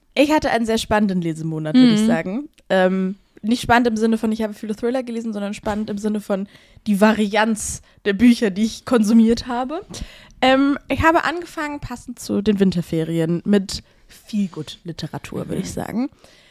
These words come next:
Speaker 1: Ich glaube, sehr viele teilen diese Nostalgie mit mir. Die Penderwicks waren ein elementarer Bestandteil meiner Kindheit.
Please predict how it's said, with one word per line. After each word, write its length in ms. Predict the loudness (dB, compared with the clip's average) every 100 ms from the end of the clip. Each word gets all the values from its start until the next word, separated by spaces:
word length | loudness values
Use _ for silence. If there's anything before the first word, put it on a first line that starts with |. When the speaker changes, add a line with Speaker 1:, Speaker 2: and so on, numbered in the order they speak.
| _ _ _ _ _ _ _
Speaker 1:
Ich 160 | -12
glaube, 300 | -2 0 0
sehr 180 | 0 -2
viele 320 | -2 -4 -4
teilen 640 | -4 -6 -2 -2 -2 -4 -8
diese 440 | -8 -8 -2 -2
Nostalgie 600 | 0 -2 -2 -2 0 2
mit 180 | 2 0
mir. 320 | 0 0 0 -4 -8
Die 60 |
Penderwicks 720 | -2 0 0 0 -2 -4 -8 -18 _ _ _ -6
waren 220 | -6 -4
ein 220 | -6 -6 -2
elementarer 500 | 0 0 -2 -6 -8
Bestandteil 380 | -8 -8 -6
meiner 200 | -6 -8 -8
Kindheit. 460 | -8 -6 -6 -8